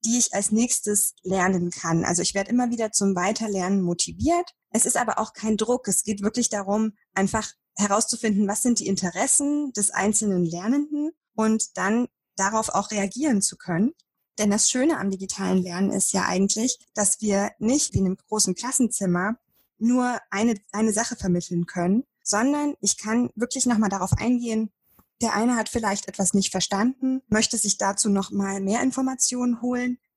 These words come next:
Die andere hat super verstanden und möchte einfach trotzdem noch weiter lernen in die Richtung oder sich vertiefen. Dazu ermöglichen Learning Experience Plattformen einfach jedem seine individuelle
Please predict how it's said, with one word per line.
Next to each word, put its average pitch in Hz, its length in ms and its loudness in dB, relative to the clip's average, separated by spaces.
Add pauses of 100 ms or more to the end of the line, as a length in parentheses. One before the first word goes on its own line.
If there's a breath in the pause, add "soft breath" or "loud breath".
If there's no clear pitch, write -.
(120)
Die 220 140 0
andere 226 580 2 (160)
hat - 280 0 (160)
super 302 280 2
verstanden 202 480 0
und 196 140 0
möchte 220 300 -2
einfach 208 400 0 (200)
trotzdem 226 420 0
noch 196 200 0
weiter 202 300 0
lernen 185 280 0
in 185 100 2
die 196 140 -4
Richtung 208 400 -2
oder 196 160 0
sich 196 200 0
vertiefen. 196 720 0 (320 loud breath)
Dazu 254 640 0 (280)
ermöglichen 220 920 0
Learning 208 320 0
Experience 247 640 0
Plattformen 202 480 -2
einfach 202 320 0
jedem 247 480 -2 (140)
seine 208 380 0
individuelle 220 1000 -2